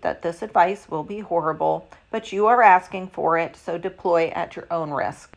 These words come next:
You take it for what you want. If you were listening last week, I said that it looked like I might be relocating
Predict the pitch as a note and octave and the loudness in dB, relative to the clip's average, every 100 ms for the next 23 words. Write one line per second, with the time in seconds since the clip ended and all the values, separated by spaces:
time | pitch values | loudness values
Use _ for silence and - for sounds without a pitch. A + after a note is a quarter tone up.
0 | G#3 F3+ F#3+ F#3 F#3+ - G3 E3+ D#3 F3 | -14 -12 -10 -8 -8 -4 0 0 -2 -8
1 | E3 D#3+ - - _ _ G#3 A3+ C4 C#4+ | -6 -6 -6 -14 _ _ -4 0 0 4
2 | C#4+ D4 E4+ A3 F3+ D#3+ E3 - E3 - | 4 2 -2 -2 0 0 -2 -6 -8 -6
3 | E3 - F3+ F#3 E3+ - F3 F3 F3+ E3+ | -8 -4 0 0 0 -4 -10 -8 -10 -8
4 | E3 E3 E3 E3+ - - G#3+ G#3+ A3 E3+ | -10 -8 -6 -6 -8 -10 -8 -6 -6 -4
5 | D3 - D3+ - - | -6 -6 -10 -8 -10